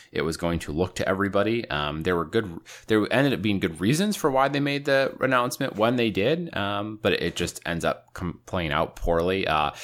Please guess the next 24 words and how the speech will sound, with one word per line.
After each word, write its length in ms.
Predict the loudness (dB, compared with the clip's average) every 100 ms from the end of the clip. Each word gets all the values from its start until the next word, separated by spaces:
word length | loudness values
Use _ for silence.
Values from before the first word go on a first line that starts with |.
| -16 -2
it 80 | 2
was 200 | 2 0
released 460 | 0 2 2 0 -6 _ 0
in 160 | 2
the 80 | 4
morning 560 | 2 2 0 0 0 -2
in 220 | -4 -6 -4
Asia, 440 | -2 0 0 -2 -8 _
like, 240 | -2 0 -2
normal 320 | 0 2 2
Monday 300 | 0 0 -2
morning 280 | -2 -2 -2
time 260 | -2 -2
when 120 | -2
you 80 | -4
would 80 | -4
expect 320 | -4 -2 -2
that 160 | -2 -4
information 420 | -6 -6 -6 -6
to 80 | -6
show 240 | -2 4
up. 280 | 4 4 2
But, 200 | -2 -2 -6 -18 -20 _ _
<coughs> 500 | 0 0 0 0 0